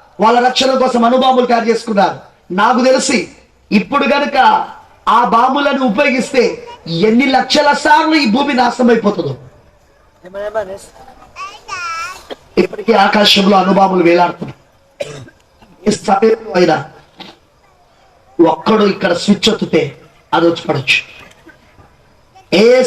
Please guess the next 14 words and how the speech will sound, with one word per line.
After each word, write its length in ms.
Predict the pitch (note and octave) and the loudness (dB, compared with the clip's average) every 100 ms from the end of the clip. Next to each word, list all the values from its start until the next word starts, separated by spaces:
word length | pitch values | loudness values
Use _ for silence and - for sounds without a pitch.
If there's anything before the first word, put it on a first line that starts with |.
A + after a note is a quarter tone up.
| - | 0
సమయంలో 380 | G3+ F#3+ F3+ D3+ | -2 2 2 2
అయినా 180 | C#3 C3+ - - _ - _ _ _ _ _ _ | -2 -8 -16 -20 _ -20 _ _ _ _ _ _
దాన్ని 200 | D#3+ F3 G3 | -2 0 0
ఆపే 220 | A3+ B3+ A#3+ | 0 2 2
శక్తి 200 | A#3 - A3+ | 2 2 2
ఎవరికి 240 | G#3+ G#3+ G3 | 2 2 0
లేదు, 200 | F3+ D#3+ C3 _ _ _ _ _ _ _ _ _ - | 0 0 -8 _ _ _ _ _ _ _ _ _ -4
దాన్ని 220 | F#3+ G3 G#3+ | -2 0 -2
ఆపే 200 | B3+ B3+ - | 0 0 2
శక్తి 200 | A#3+ A3 | 0 0
ఎవరికి 240 | G#3+ A3 G#3 | 0 0 0
లేదు. 200 | F3 G3+ - _ _ _ _ _ _ _ _ | 0 0 -4 _ _ _ _ _ _ _ _
ఎవడో 320 | F3 G3 B3 B3+ A#3+ | -2 2 2 2 0
పిచ్చి 180 | B3 - | -2 -2